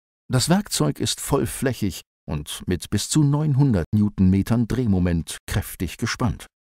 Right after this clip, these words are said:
Ein Herausziehen während des gesamten Schlichtprozesses wird sicher verhindert. Das Schunk Hydro Dehnspannfutter Tendo E Kompakt setzt neue Maßstäbe,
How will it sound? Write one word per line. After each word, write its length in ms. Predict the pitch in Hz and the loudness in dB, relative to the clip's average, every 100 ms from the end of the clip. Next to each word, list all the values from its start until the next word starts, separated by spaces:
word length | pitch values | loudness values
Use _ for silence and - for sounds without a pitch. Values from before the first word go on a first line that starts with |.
| _ _ - | _ _ -4
Ein 180 | 92 76 | -2 -2
Herausziehen 880 | 78 76 123 - - - 101 90 82 | -4 -4 -4 -4 -2 0 2 2 2
während 300 | 104 98 87 | 0 0 -2
des 120 | - | -2
gesamten 460 | 92 98 107 - | -2 -2 -2 -2
Schlichtprozesses 1000 | 92 - 123 - - - 98 - 90 - - | -4 -4 -8 -6 -4 -2 -2 -2 -4 -6 -4
wird 240 | 147 - | -4 -4
sicher 400 | 101 101 - 65 | 0 0 -2 -8
verhindert. 560 | - 87 101 - - - _ _ _ _ _ _ _ _ _ _ - | -6 0 0 -2 -8 -16 _ _ _ _ _ _ _ _ _ _ -6
Das 240 | 107 123 - | 0 0 2
Schunk 500 | - 208 190 - - | 4 4 2 -4 -4
Hydro 380 | 139 127 135 | -2 0 0
Dehnspannfutter 1120 | 120 120 110 95 - 85 80 - 98 87 65 62 | 0 2 2 0 -2 -2 -2 -2 -4 -2 -4 -4
Tendo 500 | - 131 127 117 107 | -2 0 2 2 2
E 200 | - 110 107 | 0 -2 -2
Kompakt 720 | - 131 - 139 - - - - _ | -2 -2 0 -6 -6 -16 -16 -18 _
setzt 420 | 98 156 - - 127 | -4 -2 -2 0 6
neue 340 | 110 104 110 | 6 6 2
Maßstäbe, 760 | 120 131 - - 90 76 71 | 2 0 -4 -2 -2 -4 -6